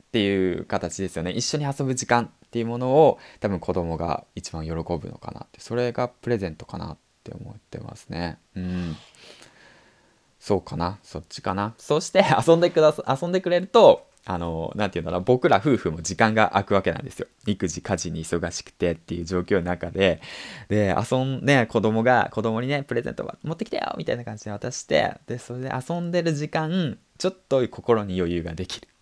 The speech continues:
うん。僕らにもプレゼントをもらえてるみたいな感じですね。時間っていうプレゼントですよね。うん。それが一番嬉しいなと。まあ、子供たちも喜んでるし、まあ、僕も嬉し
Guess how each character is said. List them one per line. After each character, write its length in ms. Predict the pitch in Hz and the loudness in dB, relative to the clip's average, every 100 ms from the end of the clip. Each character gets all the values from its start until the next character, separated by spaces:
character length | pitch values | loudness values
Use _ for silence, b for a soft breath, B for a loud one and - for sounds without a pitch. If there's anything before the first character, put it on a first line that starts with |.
| - | -12
う 20 | |
ん。 140 | 82 - B B B B | -10 -10 B B B B
僕 300 | 123 - 196 | 0 4 4
ら 100 | 160 | 4
に 140 | 123 | 0
も 100 | 120 | -4
プ 140 | 127 113 | 0 2
レ 80 | |
ゼ 100 | 101 | 2
ン 60 | 85 | -2
ト 140 | 95 | -2
を 40 | 117 | -2
も 140 | 92 | -2
ら 160 | 85 87 | -4 -4
え 80 | 78 | -8
て 160 | - | -12
る 80 | - | -18
み 60 | - | -16
た 80 | 85 | -14
い 40 | |
な 60 | - | -12
感 120 | 73 | -14
じ 80 | 82 | -12
で 40 | |
す 60 | - | -10
ね。 120 | 90 | -8
時 180 | 92 107 | -4 -4
間 240 | - 185 | -2 -2
っ 40 | 180 _ - | -4 _ 0
て 80 | |
い 120 | 170 160 | 2 2
う 40 | |
プ 120 | 160 151 | 2 2
レ 80 | |
ゼ 100 | 123 | 2
ン 80 | 92 | 0
ト 100 | - | -4
で 80 | - | -8
す 80 | - | -8
よ 120 | 76 | -4
ね。 200 | 90 - _ - | -4 -6 _ -14
う 60 | 90 | -8
ん。 100 | 87 | -6
そ 140 | - | 2
れ 140 | 143 185 | 4 4
が 100 | 185 | 2
一 220 | 170 160 | 0 0
番 240 | 151 147 - B B B B _ _ - | 0 0 -8 B B B B _ _ -2
嬉 300 | 117 135 131 | 4 4 4
し 100 | 120 | 2
い 20 | |
な 120 | 87 | 2
と。 240 | 80 - _ _ - 101 | 2 -4 _ _ -12 -6
ま 240 | 92 80 | -4 -6
あ、 40 | - | -4
子 140 | 139 | -2
供 360 | 175 190 190 185 | 0 0 -2 0
た 160 | 131 | -2
ち 100 | 135 | -4
も 260 | 131 123 110 | -4 -2 -2
喜 140 | 113 | -2
ん 220 | 101 87 82 | -4 -4 -6
で 160 | 80 | -6
る 240 | 80 - - | -6 -10 -12
し、 460 | - 143 120 - 110 | -4 -2 -2 -6 -6
ま 120 | 107 | -2
あ、 20 | |
僕 260 | 113 160 104 | 0 0 -2
も 160 | 90 | -2
嬉 200 | 82 87 | -4 -6
し 180 | - | -6